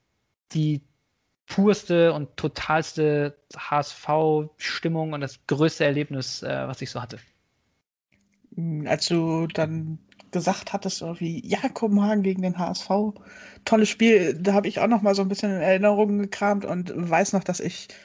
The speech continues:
Speaker 2: vorm Fernseher saß und mitgezittert habe, weil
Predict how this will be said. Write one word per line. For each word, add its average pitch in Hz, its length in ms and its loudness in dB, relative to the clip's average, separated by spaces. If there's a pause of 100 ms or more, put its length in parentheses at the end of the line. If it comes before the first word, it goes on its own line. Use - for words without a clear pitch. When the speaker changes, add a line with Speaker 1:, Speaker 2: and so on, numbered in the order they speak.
(460)
Speaker 2:
vorm 185 440 4
Fernseher 214 720 2
saß 190 520 -2
und 175 460 -10 (360)
mitgezittert 196 840 0
habe, 196 320 -2
weil 185 280 0